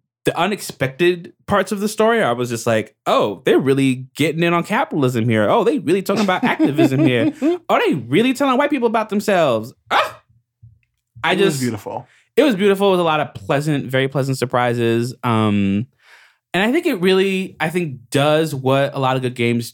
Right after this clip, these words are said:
Speaker 1: do. And you're al-, you are also, like, role playing. Like,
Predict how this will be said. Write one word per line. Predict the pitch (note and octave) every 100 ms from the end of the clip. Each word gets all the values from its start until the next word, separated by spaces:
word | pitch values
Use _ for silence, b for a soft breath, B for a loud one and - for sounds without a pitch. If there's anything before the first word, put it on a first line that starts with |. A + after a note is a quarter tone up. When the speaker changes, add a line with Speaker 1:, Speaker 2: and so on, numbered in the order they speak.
| -
Speaker 1:
do. | A2 D3+ C3+ C3
And | B2+
you're | B2+ C3
al-, | C3+ C#3+
you | E3 D#3+ -
are | D3 E3+ -
also, | E3+ F#3 F#3
like, | F3 D#3 -
role | C3 F#3+
playing. | D#4 A#2 G2 E2+
Like, | A#2 A2+ -